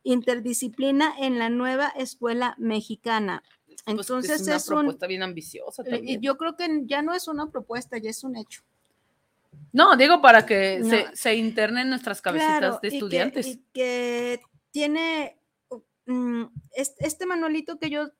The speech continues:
Speaker 1: que se descargó, que revisamos, sí fue el, el manual que va a utilizar el, el, el personal docente, ¿no? Y empieza con una frase así, que dice, "Si los pobres comienzan a razonar, todo está perdido", ¿no? Y creo que es algo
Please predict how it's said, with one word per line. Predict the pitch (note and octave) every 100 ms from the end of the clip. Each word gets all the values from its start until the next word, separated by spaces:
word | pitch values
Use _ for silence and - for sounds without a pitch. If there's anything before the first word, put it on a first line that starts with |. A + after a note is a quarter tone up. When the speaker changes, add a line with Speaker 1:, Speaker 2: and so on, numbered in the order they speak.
| _
Speaker 1:
que | C4 B3+ B3+
se | - C4+
descargó, | B3 A#3+ - A#3+ B3 B3
que | C#4
revisamos, | C#4 B3+ B3 A#3+ A#3+ B3+ B3+
sí | C4
fue | - B3+ B3+ -
el, | A3 A3 -
el | A3
manual | A3+ A3+ A3+
que | B3
va | A#3+
a |
utilizar | A#3 A#3+ A3+ A3+ G#3+ A3
el, | A3+ -
el, | G#3+ G#3 G3+ G3+ G3 -
el | G#3
personal | G3+ G#3 A3 G#3+ G#3+ G#3+
docente, | G#3+ - G#3+ G3 D3 E3+
¿no? | F#3 A#3 _ _ _ _ _ _ _ _ - -
Y | C#4+
empieza | A3+ A#3 B3 C#4+
con | C#4+
una | B3 A#3
frase | B3 A3 G#3+ A3+
así, | - C#4+ D4 _ _ - _ -
que | A#3
dice, | A#3 A#3 A3+ G3+
"Si | B3+
los | A3+ A3 -
pobres | C4 C4 D#4 D#4
comienzan | D4 C4 B3+ B3+ C#4 C4
a |
razonar, | A3 G#3+ - G#3+ A3+ C4 C#4 -
todo | A3+ A3+
está | - G#3 G3+
perdido", | A3+ B3 C#4 A#3+ A3+ _ _ _ _ _ _ -
¿no? | A3 - -
Y | B3+
creo | C#4 C4+ C#4
que | C#4+ C#4
es | C#4 -
algo | D4 C4+ C4+ C#4+ D4